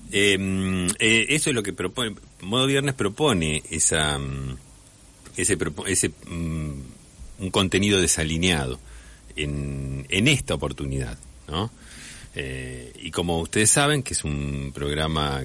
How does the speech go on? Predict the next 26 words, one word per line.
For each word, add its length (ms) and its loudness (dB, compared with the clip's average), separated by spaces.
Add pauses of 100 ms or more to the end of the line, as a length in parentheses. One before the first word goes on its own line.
(140)
que 380 -6
hace 200 0
hincapié 420 -2
muy 120 -2
fuerte 400 -2
en 80 -8
la 80 -4
música 640 -6
y 280 -6
en 680 -6 (560)
los 220 -2
regalos, 600 0 (120)
¿no? 280 -6
Eh, 180 -2
tenemos 400 0
el 100 -4
regalo 460 2
que 140 -4
es 340 -2
un, 880 -4 (240)
un 80 -8
regalo 360 2
decembrista, 760 0 (580)
es 160 0
un 100 0
regalo 400 2